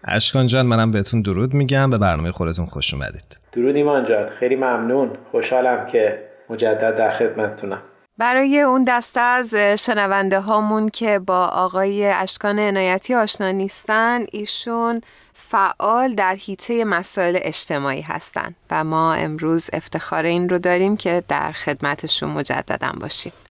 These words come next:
Speaker 1: اشکان جان، اه، ما خیلی از شنونده هامون و کسانی که برنامه پادکست هفت رو گوش می‌دن، اه، پیغام هایی دریافت کردیم که ازمون خواسته بودن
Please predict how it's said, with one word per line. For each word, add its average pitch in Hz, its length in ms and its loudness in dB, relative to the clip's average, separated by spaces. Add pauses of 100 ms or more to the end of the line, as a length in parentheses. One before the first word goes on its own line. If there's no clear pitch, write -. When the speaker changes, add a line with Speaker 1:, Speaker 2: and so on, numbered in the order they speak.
(140)
Speaker 1:
اشکان 160 360 2
جان، 156 400 2
اه، 113 480 2 (280)
ما 127 260 4
خیلی 127 520 0
از 101 580 2
شنونده 98 600 2
هامون 110 680 0
و 101 80 -2
کسانی 110 480 0
که 113 140 -2
برنامه 95 340 0
پادکست 104 520 -2
هفت 95 340 -4
رو 87 140 -6
گوش 87 340 -4
می‌دن، 95 640 0 (600)
اه، 104 240 4
پیغام 110 480 2
هایی 139 160 2
دریافت 117 500 2
کردیم 110 460 0
که 120 240 0
ازمون 110 280 0
خواسته 120 460 0
بودن 127 440 0